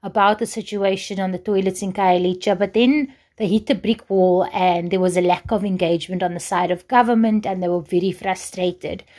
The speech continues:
So what they decided to do was that they were going to hold a protest at the Civic Centre. So in the cent-, Civic Centre in the City of Cape Town, where the mayor's office is based,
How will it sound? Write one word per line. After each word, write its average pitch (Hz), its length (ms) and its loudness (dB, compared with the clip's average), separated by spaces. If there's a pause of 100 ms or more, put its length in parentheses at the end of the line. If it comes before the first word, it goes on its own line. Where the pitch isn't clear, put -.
(220)
So - 140 2
what 330 200 6
they 349 100 0
decided 226 580 -2
to 202 80 -2
do 175 200 -4
was 185 240 0
that 185 200 -4
they 185 120 2
were 202 140 0
going 208 240 0
to 214 100 -6
hold 175 340 2
a 190 80 -4
protest - 680 -6 (140)
at 196 160 -10
the 196 80 -4
Civic 208 400 0
Centre. - 600 -6 (260)
So 214 180 2
in 240 160 6
the 254 80 2
cent-, 240 360 -2
Civic 262 280 -4
Centre 254 400 0
in 240 300 2
the 254 80 2
City 247 280 -4
of 233 160 -2
Cape 220 300 -4
Town, 214 340 2
where 196 220 2
the 208 100 -2
mayor's 208 460 2
office 240 360 -4
is 196 140 -6
based, 226 480 -4